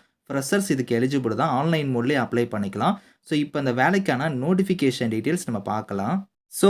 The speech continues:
கைஸ், இதான் வந்து பாருங்க, உங்களுக்கு அஃபிஷியல் கேரியர் சைட்டு. So, National Highways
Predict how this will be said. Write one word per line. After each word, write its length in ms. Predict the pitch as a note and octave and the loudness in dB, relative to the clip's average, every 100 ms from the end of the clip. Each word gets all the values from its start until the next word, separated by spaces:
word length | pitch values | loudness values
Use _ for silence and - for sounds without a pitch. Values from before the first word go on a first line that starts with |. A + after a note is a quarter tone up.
| G3 | 6
கைஸ், 220 | G#3 G3+ D3+ | 2 2 2
இதான் 240 | C#3 F#3+ | 4 4
வந்து 140 | D#3+ F3 | 4 2
பாருங்க, 260 | C#3+ C3+ G3 | 2 4 4
உங்களுக்கு 260 | E3 C3+ | 4 2
அஃபிஷியல் 460 | C3 G3 F#3+ - C3 - | 0 0 -2 0 0 -2
கேரியர் 360 | C#3 E3 E3 - | -2 -2 -2 -4
சைட்டு. 440 | - A#2 A2 C#3 G#3 | -2 -2 -2 -4 -4
So, 160 | G3+ D3 C3 A#2+ | -2 0 0 0
National 440 | D#3 G3 G3 G3+ D3 | 2 2 2 2 2
Highways 300 | D#3 E3 | 2 0